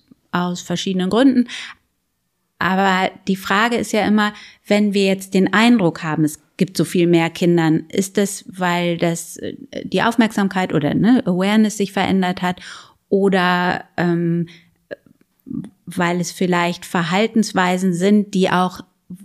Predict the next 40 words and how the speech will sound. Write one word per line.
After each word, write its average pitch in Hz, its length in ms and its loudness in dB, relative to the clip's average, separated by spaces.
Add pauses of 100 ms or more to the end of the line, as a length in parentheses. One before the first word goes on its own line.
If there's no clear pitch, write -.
wo 180 200 -4
was 180 160 2
anderes 233 340 4
dahinter 202 380 2
stecken 196 400 0
kann 196 320 0
und 175 120 0
wir 175 200 0 (320)
missinterpretieren 226 960 2
das 202 240 -2 (360)
oder 190 300 4
weil 175 140 2
wir 180 80 2
bessere 180 360 0
diagnostische 185 960 0
Prozeduren 220 680 0
haben. 208 280 0
Also 170 140 0
es 175 140 -4
gibt - 180 -4
viele 220 240 2
Gründe, 208 360 0
warum 185 260 2
wir 185 80 4
den 180 160 4
Eindruck 247 400 2
haben 202 220 -2
könnten, 190 260 -2
dass 180 120 -4
es 190 120 -10
mehr 190 180 0
geworden 180 380 -4
ist, 180 160 -4
aber 170 240 -4 (400)
in 180 180 0
der 180 100 -2
Literatur 180 540 -6
ist 208 160 -8
es - 140 -8
noch, 190 320 -4